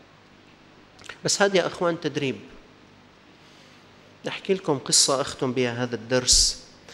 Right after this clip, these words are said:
من أجل بس إنه نتدرب، كلياتنا نتدرب على هذا الورع، وعلى أن تحاسب نفسك لما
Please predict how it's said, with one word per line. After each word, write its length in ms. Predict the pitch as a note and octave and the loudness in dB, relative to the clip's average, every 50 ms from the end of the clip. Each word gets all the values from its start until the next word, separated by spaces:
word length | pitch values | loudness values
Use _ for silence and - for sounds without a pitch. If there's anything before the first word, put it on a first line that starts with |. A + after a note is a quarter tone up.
| - - - - | -20 -14 -10 -6
من 120 | C3 B2+ | -4 -2
أجل 300 | - F3+ D#3+ E3+ D#3 C#3 | 0 0 0 0 0 -2
بس 240 | C3 F3 - - - | 0 4 4 4 4
إنه 300 | - C#3+ C3 B2+ B2+ - - - - C#3+ | 4 0 -2 -2 -4 -4 -6 -8 -6 -6
نتدرب، 480 | C#3+ C#3 D3 D3+ G3 G3 F#3+ D3+ B2+ | -6 -4 -2 0 0 2 2 2 0
كلياتنا 520 | - - - G#3+ G#3 F#3+ D#3 C3+ - C3+ A#2+ | 0 0 0 2 2 4 2 2 0 -2 -2
نتدرب 480 | A#2+ A2+ A#2+ C3+ D#3 D3 B2 A#2 G#2 | -2 0 0 0 2 2 2 2 2
على 160 | G2 A2 A2+ | 2 0 2
هذا 260 | A2+ B2 C3 A#2 B2 A#2+ | 2 2 2 2 2 0
الورع، 440 | A2+ A#2 B2+ A#2+ A#2 - - - - - | 0 2 2 2 0 0 -2 -6 -10 -6
وعلى 300 | G#2 G#2 B2 B2+ C#3 D3 | -2 -2 0 0 0 -2
أن 140 | D3+ C3+ | -4 -4
تحاسب 500 | - C3 - - E3 D3+ - D#3+ C3 B2 | -6 -6 -4 0 2 4 4 4 2 0
نفسك 420 | C#3 D3 - - D#3 D3 C#3+ - C3 | 0 2 4 4 4 2 -2 -2 -2
لما 360 | B2+ B2 B2+ B2+ B2+ B2+ B2+ | -2 0 2 2 2 0 0